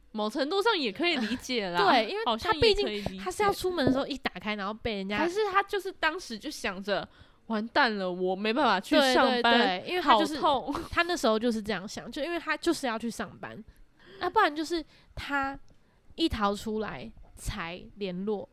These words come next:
Speaker 2: 他主管。
Speaker 1: 还是他很怕，就是凶手在外面听他讲话之类的。
Speaker 2: 之类的。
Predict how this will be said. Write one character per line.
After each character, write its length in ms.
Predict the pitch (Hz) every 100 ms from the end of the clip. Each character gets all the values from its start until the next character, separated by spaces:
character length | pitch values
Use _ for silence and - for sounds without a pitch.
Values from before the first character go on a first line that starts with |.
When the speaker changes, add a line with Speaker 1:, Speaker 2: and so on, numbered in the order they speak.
| _
Speaker 2:
他 180 | - 277
主 140 | 320 440 415
管。 140 | 381
Speaker 1:
还 60 | 403
是 20 |
他 80 | 311
很 160 | 190
怕， 500 | - - 294 208 214 254 _ _
就 160 | 294 285
是 440 | - 254 220 208 - _ _ -
凶 300 | - 254 269
手 240 | - 190
在 160 | 208 208
外 140 | 202
面 300 | 202 190 190 - _
听 240 | - 202 196
他 240 | 202 180
讲 220 | - - -
话 260 | 208 165 - 196
之 180 | - 160
类 20 |
的。 80 | 220
Speaker 2:
之 100 | 214
类 240 | 208 -
的。 220 | - -